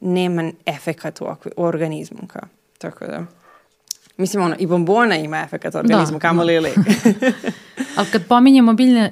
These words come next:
Speaker 2: biljne lekove, mislim da ljudima prva asocijacija da su čajevi.
Speaker 1: Jeste, da.
Speaker 2: I tu isto, e, ima dosta tih nekih, e, stavki,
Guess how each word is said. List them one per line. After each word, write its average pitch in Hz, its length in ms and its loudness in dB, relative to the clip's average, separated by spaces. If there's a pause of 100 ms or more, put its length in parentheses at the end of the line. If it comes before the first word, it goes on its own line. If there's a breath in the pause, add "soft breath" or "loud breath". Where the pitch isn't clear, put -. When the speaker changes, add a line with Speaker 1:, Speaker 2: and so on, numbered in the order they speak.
(100)
Speaker 2:
biljne 196 360 4
lekove, 208 280 0
mislim 220 240 2
da 202 60 0
ljudima 208 420 2
prva 202 220 -2
asocijacija 190 600 -2
da 170 60 -2
su 165 160 -4
čajevi. 156 480 -2 (360 soft breath)
Speaker 1:
Jeste, - 380 -2
da. - 240 -10
Speaker 2:
I 180 180 2
tu 254 480 2
isto, 233 560 2 (440)
e, 196 40 0
ima 240 220 6
dosta 233 380 0
tih 220 320 -2
nekih, 226 480 -2
e, 180 180 0
stavki, 185 680 0